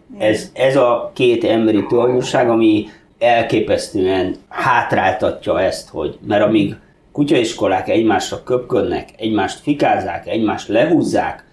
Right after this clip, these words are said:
Speaker 2: addig hogyan vigyük előre közösen a kutyatartási kultúra ügyét? Nehezen. Jó, az meg egy külön kérdés, és szinte megérne egy adást, hogy mennyi kókler vagy önjelölt kutyakiképző van a szakmában, aki
Speaker 1: Igen.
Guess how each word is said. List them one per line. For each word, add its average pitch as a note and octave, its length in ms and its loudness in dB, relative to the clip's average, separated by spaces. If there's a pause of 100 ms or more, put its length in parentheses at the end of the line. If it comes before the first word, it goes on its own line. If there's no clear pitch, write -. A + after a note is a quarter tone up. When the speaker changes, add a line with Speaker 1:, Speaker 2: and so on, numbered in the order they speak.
(100)
Speaker 2:
addig B2 280 0
hogyan C3 360 2
vigyük A2 280 2
előre G#2+ 340 2
közösen G#2+ 480 0
a G2+ 100 -2
kutyatartási G2+ 800 0
kultúra G2 600 2
ügyét? G#2 520 0 (120)
Nehezen. G2+ 640 0 (160)
Jó, C3 280 2
az B2+ 160 2
meg B2 120 2
egy A#2 120 2
külön A#2+ 300 2
kérdés, A2 280 2
és A2 80 0
szinte G#2+ 340 0
megérne G#2+ 380 4
egy G2 120 2
adást, A2 340 2
hogy G#2 140 2
mennyi G2+ 580 2
kókler G#2 580 2
vagy G#2 180 2
önjelölt G#2 540 2
kutyakiképző G#2+ 720 0
van G#2+ 120 0
a G#2 60 2
szakmában, G#2+ 600 0
aki G#2+ 320 4
Speaker 1:
Igen. A2 140 0